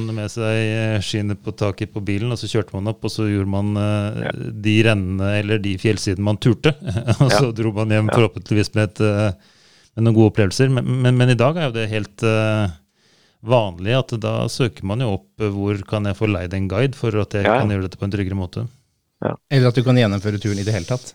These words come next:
Speaker 3: Altså,
Speaker 1: Mm.
Speaker 3: altså på en måte, det her er det turer som du, de,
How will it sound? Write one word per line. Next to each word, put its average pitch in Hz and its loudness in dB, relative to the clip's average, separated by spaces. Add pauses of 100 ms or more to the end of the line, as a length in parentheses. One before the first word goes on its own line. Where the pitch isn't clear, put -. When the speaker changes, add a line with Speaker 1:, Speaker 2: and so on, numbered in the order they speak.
Speaker 3:
Altså, 117 -2
Speaker 1:
Mm. 104 0
Speaker 3:
altså 110 2
på 104 -2
en 107 2
måte, 107 0
det 101 2
her 104 2
er 104 0
det 104 0
turer 98 0
som 104 0
du, 101 -2 (280)
de, 101 0